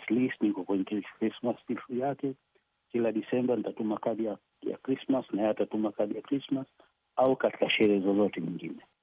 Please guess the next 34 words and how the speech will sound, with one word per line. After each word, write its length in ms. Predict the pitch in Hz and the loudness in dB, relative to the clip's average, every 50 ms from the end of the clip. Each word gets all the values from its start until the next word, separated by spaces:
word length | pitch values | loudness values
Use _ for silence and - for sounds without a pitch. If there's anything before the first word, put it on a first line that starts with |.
| _ _ _ _ _ | _ _ _ _ _
Lakini 1160 | 107 107 107 110 107 107 107 104 107 - - - 135 131 127 127 123 120 120 120 117 117 113 110 | -4 0 2 4 4 4 4 2 0 -2 -2 0 2 2 2 2 2 2 2 2 2 2 0 0
kwa 140 | - - 104 | 0 -2 -2
tafsiri 420 | - 110 98 - - 117 104 107 117 | -2 -4 -6 -6 -4 -2 0 2 2
yangu 300 | 131 135 131 117 113 107 | 2 2 2 0 0 2
mimi, 400 | 127 139 139 139 135 135 135 147 - | 2 4 4 4 4 2 0 -2 -4
ushirikiano 720 | 139 113 - - - 104 101 98 - - 117 107 104 101 98 | -6 -6 -4 -4 -4 -4 -4 -4 -2 -2 -2 0 0 0 2
wetu 440 | 110 135 151 147 - 143 143 143 147 165 | 4 4 4 2 2 -2 -4 -4 -2 0
ni 100 | 175 165 | 2 2
wa 140 | 160 143 | 2 2
kiofisi 720 | 135 - - 120 107 - _ - - 147 139 - - - 135 | 0 -2 -2 -2 -2 -4 _ -6 -6 -6 -6 -6 -6 -4 -2
na 200 | 123 117 104 101 | -2 -2 -2 -4
kikatiba, 800 | - - - - - 101 - - - 113 101 98 101 - - - _ _ _ _ _ _ _ _ _ _ - | -6 -14 -14 -10 -10 -10 -8 -8 -8 -8 -6 -4 -4 -4 -4 -6 _ _ _ _ _ _ _ _ _ _ -6
na 100 | 117 107 | -4 -2
huo 280 | 104 120 147 151 147 131 | 2 4 4 6 4 4
hauna 440 | 104 120 131 147 151 147 135 120 | 4 4 4 6 6 4 4 4
namna 260 | 117 113 113 110 107 104 | 4 4 4 4 4 4
ya 60 | 98 | 2
kuzungumzwa. 760 | - - 101 92 95 92 92 95 95 90 85 - 85 85 82 | 0 -2 -2 -2 0 0 0 2 2 0 0 -2 -4 -4 -4
Ni 420 | 82 80 80 82 82 82 82 87 - - | -4 -6 -6 -6 -6 -6 -8 -8 -6 -2
jambo 300 | 127 127 131 131 123 113 | 0 2 2 2 2 0
la 100 | 98 - | -2 -2
kutendwa 540 | - 101 - - - 151 160 165 156 147 | -8 -12 -8 -2 0 2 2 4 2 2
na 120 | 110 104 92 | 0 -2 -6
kufanyika. 580 | - - - - 98 98 120 131 - - 131 | -8 -12 -12 -8 -4 -2 -2 -2 -2 -4 -10
Basi 280 | - - - - - - - - | -8 -6 -8 -8 -8 -12 -16 -18
ukitenda 500 | - _ - _ _ - 131 127 135 127 | -18 _ -20 _ _ -8 -6 -4 -4 -4
ka-, 100 | - - - - _ _ _ _ _ _ _ _ _ _ _ - | -6 -8 -12 -14 _ _ _ _ _ _ _ _ _ _ _ -8
jukumu 300 | 117 104 - - 113 110 | -8 -6 -2 -2 0 2
lako, 240 | 120 151 175 175 - | 2 2 2 4 4
umemaliza 360 | 151 127 113 113 113 117 117 | 4 4 4 2 2 2 0
jukumu 320 | 110 104 101 - 104 101 107 | 0 -2 -2 -2 0 0 2
lako, 240 | 143 160 156 - 135 | 2 2 2 2 2
umeshirikiana 680 | 131 151 143 - 151 143 139 - 170 165 147 127 113 | 2 2 0 0 -2 -2 2 2 4 4 4 2 0
tayari. 380 | - 113 107 101 98 90 87 | 0 0 0 0 0 -2 -4